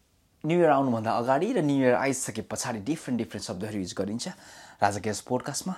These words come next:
के कस्ता ती शब्दहरू युज गरिन्छ भन्ने विषयमा नै आजको पोडकास्ट तपाईँको माझ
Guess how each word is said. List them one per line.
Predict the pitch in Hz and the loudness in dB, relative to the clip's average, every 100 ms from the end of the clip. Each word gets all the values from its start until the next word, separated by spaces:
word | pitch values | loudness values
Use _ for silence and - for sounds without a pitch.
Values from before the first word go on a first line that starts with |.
| - _ _ | -12 _ _
के | - 143 | -6 -4
कस्ता | 120 110 - | -6 -8 -10
ती | 101 | -8
शब्दहरू | - 110 98 95 95 | -6 -6 -8 -8 -10
युज | 87 | -8
गरिन्छ | 98 95 95 | -8 -8 -8
भन्ने | 92 95 | -12 -12
विषयमा | 92 - 135 - - - - | -8 -8 -8 -10 -20 -20 -4
नै | 113 | 0
आजको | 98 95 - | 0 -2 -10
पोडकास्ट | 107 95 - | -12 -12 -14
तपाईँको | 92 95 | -14 -12
माझ | 85 78 - | -10 -10 -10